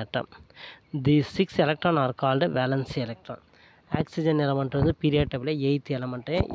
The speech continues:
எயிட் எலமெ-, எய்த் எலமெண்ட்னா எயிட் எலக்ட்ரான்ஸ் இருக்காரு. எயிட் எலக்ட்ரான்ஸை நம்ம எலக்ட்ரான் கான்ஃபிகரேஷனில் போட்டோம்னா,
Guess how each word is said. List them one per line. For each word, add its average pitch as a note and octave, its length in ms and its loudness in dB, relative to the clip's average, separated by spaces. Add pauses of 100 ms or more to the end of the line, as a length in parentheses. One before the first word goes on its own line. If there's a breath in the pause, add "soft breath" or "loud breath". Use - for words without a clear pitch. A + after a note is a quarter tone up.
எயிட் D#3+ 340 0
எலமெ-, D3 340 -2
எய்த் D#3+ 240 0
எலமெண்ட்னா D3+ 320 -2
எயிட் C#3+ 280 0
எலக்ட்ரான்ஸ் C#3 440 -4
இருக்காரு. C3 340 2 (1400 loud breath)
எயிட் F#3+ 220 6
எலக்ட்ரான்ஸை F#3 480 0
நம்ம D#3+ 280 2
எலக்ட்ரான் D#3+ 360 -2
கான்ஃபிகரேஷனில் D3 420 0
போட்டோம்னா, C#3+ 340 2